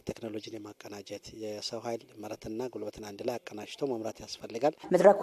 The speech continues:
Speaker 2: ለቀጣይ ስራ ውጤታማነት አጋዥ መሆኑን የመድረኩ ተሳታፊዎች ገልጸው በአካባቢያቸው የሚገኙ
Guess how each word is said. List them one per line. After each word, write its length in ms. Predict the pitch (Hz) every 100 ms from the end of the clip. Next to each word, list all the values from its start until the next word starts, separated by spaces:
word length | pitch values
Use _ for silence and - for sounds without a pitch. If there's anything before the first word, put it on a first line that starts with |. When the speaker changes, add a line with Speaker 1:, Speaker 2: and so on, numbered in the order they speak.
| 269
Speaker 2:
ለቀጣይ 460 | 202 202 202 262
ስራ 160 | 262 214 208
ውጤታማነት 760 | 190 196 196 180 170 165 208 220
አጋዥ 360 | 208 190 240 226
መሆኑን 400 | 185 170 180 233
የመድረኩ 380 | 208 175 175 175
ተሳታፊዎች 680 | - - 175 175 170 185 185
ገልጸው 360 | 180 185 202 247 262 -
በአካባቢያቸው 760 | 311 - 233 226 226 233 233 302
የሚገኙ 480 | 226 180 170 180